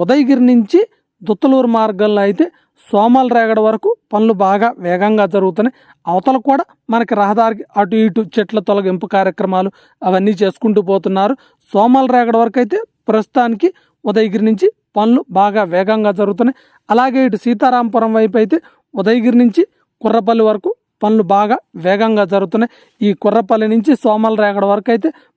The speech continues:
ప్రస్తుతానికి రహదారి నిర్మాణం బాగా వేగంగా జరుగుతుంది. సాధ్యమైనంత త్వరలో ఈ రహదారి నిర్మాణం పూర్తయి అందుబాటులోకి రావాలని కోరుకుందాం. చూస్తూ ఉన్నారుగా పనులు, మనం ఈరోజు చూసిన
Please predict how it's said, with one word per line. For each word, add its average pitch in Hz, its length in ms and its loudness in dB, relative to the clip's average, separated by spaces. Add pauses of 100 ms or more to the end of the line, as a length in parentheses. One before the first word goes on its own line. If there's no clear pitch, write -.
ప్రస్తుతానికి 226 580 -2 (360)
రహదారి 214 460 0
నిర్మాణం 208 340 0 (140)
బాగా 202 220 2 (140)
వేగంగా 214 400 0 (100)
జరుగుతుంది. 202 380 0 (420)
సాధ్యమైనంత 208 720 0 (200)
త్వరలో 240 340 2 (280)
ఈ - 20 2 (100)
రహదారి 202 380 0 (180)
నిర్మాణం 196 420 0 (100)
పూర్తయి 233 340 0 (420)
అందుబాటులోకి 208 720 0
రావాలని 202 400 2 (400)
కోరుకుందాం. 226 460 0 (300)
చూస్తూ 233 320 0
ఉన్నారుగా 220 340 0 (360)
పనులు, 233 240 2 (380)
మనం 220 160 2 (220)
ఈరోజు 240 320 2
చూసిన 240 260 2